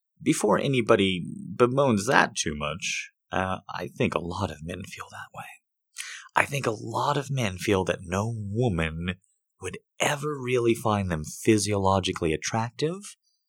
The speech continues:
And not to go too deep, but I think a lot of men don't know that women think of men the same way that men think of women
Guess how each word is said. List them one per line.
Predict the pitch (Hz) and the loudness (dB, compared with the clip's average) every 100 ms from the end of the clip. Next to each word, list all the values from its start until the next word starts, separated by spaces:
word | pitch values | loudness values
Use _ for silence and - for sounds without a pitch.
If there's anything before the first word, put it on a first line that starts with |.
| _ _ _ - | _ _ _ -2
And | 120 113 95 85 80 - _ _ _ - | 2 2 2 -2 -6 -10 _ _ _ -2
not | 80 71 | 0 0
to | 82 | 2
go | 82 | 2
too | 80 82 | 2 -2
deep, | 80 - - - - | -2 -2 -4 -8 -14
but | - | -12
I | - | -12
think | - - | -12 -10
a | - | -12
lot | - - 101 | -10 -10 -10
of | 104 | -8
men | - 78 73 - | -6 -6 -8 -6
don't | 80 78 - | -4 -4 -8
know | 80 78 78 78 - | -4 -2 -2 -2 -4
that | - | -6
women | 87 78 76 - - | -4 -6 -6 -10 -2
think | 95 82 - - - _ _ _ _ _ _ | 0 0 -6 -14 -16 _ _ _ _ _ _
of | 82 73 | -2 0
men | 85 80 76 | 0 2 0
the | 73 | 0
same | - 78 76 | 2 0 -2
way | 76 | -2
that | 73 76 | -4 -4
men | 78 | -6
think | 76 78 76 | -6 -6 -6
of | 78 | -4
women | 76 69 67 | -6 -6 -10